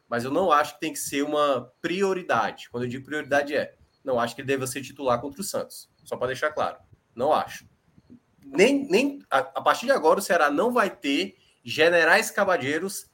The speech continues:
reservas pro Kleber ter a facilidade de hoje. Eu sempre fico com o pé atrás com essa coisa da,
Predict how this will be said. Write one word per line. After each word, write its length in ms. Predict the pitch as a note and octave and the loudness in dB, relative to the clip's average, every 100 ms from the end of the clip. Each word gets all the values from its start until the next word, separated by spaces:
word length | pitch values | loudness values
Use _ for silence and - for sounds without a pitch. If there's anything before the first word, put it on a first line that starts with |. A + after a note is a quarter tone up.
| _ | _
reservas 880 | - E3 B2+ C#3+ D#3+ F#3+ G3 - - _ _ _ - | 0 0 2 0 0 -2 -8 -10 -18 _ _ _ -8
pro 220 | D3 F3 | -6 -6
Kleber 400 | - C#3 C#3+ - | 0 0 0 -4
ter 340 | C#3 C#3+ F3 _ _ | -6 -6 -8 _ _
a 320 | - A#2+ C3 - | -4 0 0 0
facilidade 580 | D3 - C#3+ C3+ C3+ | -2 -4 -6 -2 -2
de 80 | D#3+ | -4
hoje. 340 | C3 F2+ - _ _ _ _ _ _ _ _ _ _ _ | -8 -8 -12 _ _ _ _ _ _ _ _ _ _ _
Eu 340 | E3 F3+ F3 - | -2 -2 -4 -12
sempre 320 | - B3+ B3+ | -6 -4 -2
fico 260 | A#3+ A3 - | -4 -6 -8
com 100 | - | -8
o 60 | G3 | 0
pé 100 | F3+ | 2
atrás 320 | D#3+ E3 F3 | 4 4 2
com 80 | F#3 | 0
essa 140 | F3+ | -6
coisa 280 | - E3+ E3+ | -4 -4 -2
da, 540 | D#3+ D3+ C#3+ A#2+ - | 2 4 4 2 -2